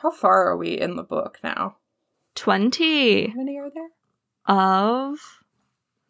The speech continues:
Speaker 2: That's a good question. Um,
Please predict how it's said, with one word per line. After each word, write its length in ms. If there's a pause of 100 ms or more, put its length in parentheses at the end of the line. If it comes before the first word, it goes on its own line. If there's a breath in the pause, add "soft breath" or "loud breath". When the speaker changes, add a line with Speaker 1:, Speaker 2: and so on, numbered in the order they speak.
(500)
Speaker 2:
That's 140
a 60
good 580 (100)
question. 1400 (240)
Um, 720